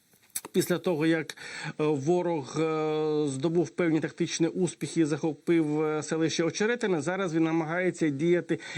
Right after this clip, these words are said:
і на цьому плацдармі, намагаючись цей плацдарм розширювати. Це, власне, є Покровський напрямок, де діє наша, е, с-, сорок сьома окрема механізована бригада. І що там відбувається, ми зараз більш детально зможемо поговорити. До нас долучається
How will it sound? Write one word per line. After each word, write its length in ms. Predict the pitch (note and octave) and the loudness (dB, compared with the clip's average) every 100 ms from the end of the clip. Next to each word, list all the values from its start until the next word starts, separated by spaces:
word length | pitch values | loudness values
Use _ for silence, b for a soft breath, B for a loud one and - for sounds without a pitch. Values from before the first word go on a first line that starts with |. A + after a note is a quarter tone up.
| - | 0
і 100 | G3+ | 2
на 160 | G3 F#3+ | 4 2
цьому 380 | - F#3 D#3+ | 0 2 2
плацдармі, 680 | D3 E3+ D#3+ C#3 F#3+ G3+ G3+ | 0 -2 -2 -2 -4 -2 0
намагаючись 760 | F#3 D#3+ D#3+ D#3+ F3 - D#3+ D3 | 2 2 0 0 -2 0 -2 0
цей 160 | E3 E3 | 0 2
плацдарм 520 | E3 C3+ D#3 D#3+ D3+ B B B | 0 -2 -4 -4 -6 B B B
розширювати. 1000 | D3+ D3+ - A#3 A#3+ A#3 A3 - A#3 A3 - - | -2 0 0 2 2 0 -2 0 2 2 -2 -8
Це, 180 | - E3+ | -2 0
власне, 640 | D#3 D3 F3+ E3+ - D#3+ | 0 -2 -2 -2 -2 2
є 140 | D#3+ D#3+ | 4 2
Покровський 640 | E3 - F3+ E3 - G3 | 0 -2 0 -2 -2 -2
напрямок, 640 | G#3+ A3+ G#3 F#3+ F3+ C3 | -2 -2 0 2 0 -2
де 380 | C3 E3 G3 G#3+ B B B B B | -2 0 2 0 B B B B B
діє 500 | D3 C3 G3+ G#3+ A3 | -2 2 4 6 4
наша, 500 | F#3+ F#3+ G3 - - | 2 0 -2 -2 0
е, 400 | G3 F#3+ E3 E3+ D#3+ | 0 0 0 -2 -4
с-, 320 | - F3 E3 | -4 -4 -2
сорок 300 | - F#3+ - | 0 -2 0
сьома 320 | - G3+ F#3 | 0 2 0
окрема 340 | E3+ F3+ F#3 | 0 -2 2
механізована 760 | E3+ E3 E3 E3 D3 F3+ E3 E3+ | 2 2 2 2 2 0 0 0
бригада. 440 | G3 G3 B3+ G3+ - | -2 -2 -2 -2 -2
І 140 | G#3+ F#3 | 0 0
що 220 | - F#3+ | 0 -2
там 360 | - G3 F#3+ | -2 -4 0
відбувається, 720 | F3+ F3 G#3+ A#3+ C4 B3 - F#3 | 0 2 0 0 0 -2 -2 -2
ми 160 | G3 | 0
зараз 520 | F#3 G3+ G3 F#3 D#3 | 0 0 0 -2 -2
більш 460 | F3 D3 F3+ G3 - | -2 0 0 -2 -2
детально 480 | D3 D3 F3+ F3 D#3 | -4 -2 -2 0 0
зможемо 440 | C#3+ E3+ D#3 D#3 | 2 2 0 -2
поговорити. 520 | D3 E3 G3 A#3 - | -2 -2 0 0 0
До 280 | D#3 C#3 E3 | -2 0 0
нас 160 | G3 F#3 | -2 0
долучається 680 | F3+ F3 F#3 F3+ E3+ - | -2 0 0 0 0 -2